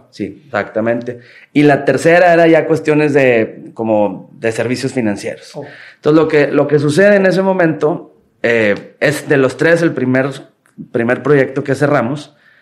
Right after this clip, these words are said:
Speaker 1: recogemos el aprendizaje y volteamos la estrategia.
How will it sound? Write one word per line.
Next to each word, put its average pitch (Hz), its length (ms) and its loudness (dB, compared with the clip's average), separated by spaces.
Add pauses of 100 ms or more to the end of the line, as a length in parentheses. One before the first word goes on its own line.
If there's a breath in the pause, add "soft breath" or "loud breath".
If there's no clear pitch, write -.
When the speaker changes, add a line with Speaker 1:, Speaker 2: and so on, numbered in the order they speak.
(200 soft breath)
Speaker 1:
recogemos 147 680 0
el 160 140 4
aprendizaje 147 800 -2 (500 soft breath)
y 151 140 2
volteamos 135 600 2
la 135 60 0
estrategia. 135 680 -2